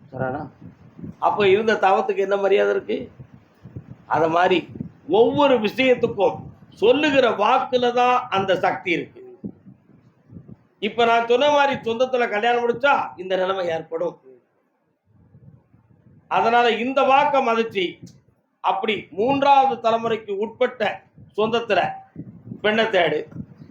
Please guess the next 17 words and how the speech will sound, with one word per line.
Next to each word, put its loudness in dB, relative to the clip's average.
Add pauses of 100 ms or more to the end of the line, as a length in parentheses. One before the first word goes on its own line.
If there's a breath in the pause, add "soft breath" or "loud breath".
(160)
உனக்கு 0
கல்யாணம் 4
நடக்கும், 2 (540)
குடும்ப 4
வாழ்க்கையும் 0
பெருமையா 2
நடக்கும், 2 (320)
இன்னொரு 4
வீடும் 4
கட்டி 0
தருவேன். -8 (560)
வெற்றி 0
உண்டு -4
மகனே, -10 (600)
வாழ்க, -4 (800)
ஐஸ்வர்யமா 2
இருமா, -4